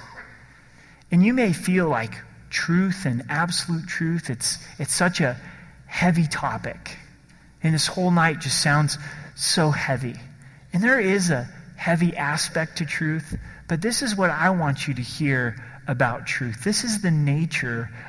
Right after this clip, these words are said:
of truth, is a loving God who created this world,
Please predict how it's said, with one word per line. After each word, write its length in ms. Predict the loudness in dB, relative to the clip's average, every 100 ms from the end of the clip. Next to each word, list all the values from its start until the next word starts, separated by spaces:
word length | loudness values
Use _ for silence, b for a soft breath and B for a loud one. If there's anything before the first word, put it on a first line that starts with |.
| B
of 140 | -6
truth, 540 | -4 -2 -2 -2 -6 -12 B B B -4
is 160 | -2
a 60 | 0
loving 420 | 0 0 0 0
God 460 | 0 -2 -4 -8 -10 -16 -20 -20 -20 -20 b b b b -2
who 160 | 0
created 540 | 0 0 2 2 0 0
this 240 | -2 -2
world, 460 | -4 -4 -6 -8